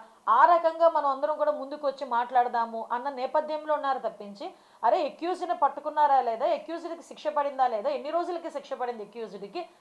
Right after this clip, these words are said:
అన్న కోణంలో ఈ రోజు వరకు ఆ మహిళా నాయకులు కానీ జగన్మోహన్ రెడ్డి కానీ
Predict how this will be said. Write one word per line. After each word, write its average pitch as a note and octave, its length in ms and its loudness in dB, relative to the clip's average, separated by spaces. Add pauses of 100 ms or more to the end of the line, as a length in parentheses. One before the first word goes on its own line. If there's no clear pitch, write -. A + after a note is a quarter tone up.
(180)
అన్న C#4+ 260 2
కోణంలో E4+ 760 4
ఈ D4+ 160 -4
రోజు F4 280 0
వరకు D#4 320 -2
ఆ D#4+ 120 2
మహిళా C#4 380 -2
నాయకులు C#4 560 -4
కానీ C4 260 -8
జగన్మోహన్ C4 640 -4
రెడ్డి A3+ 220 -8
కానీ A#3+ 260 -10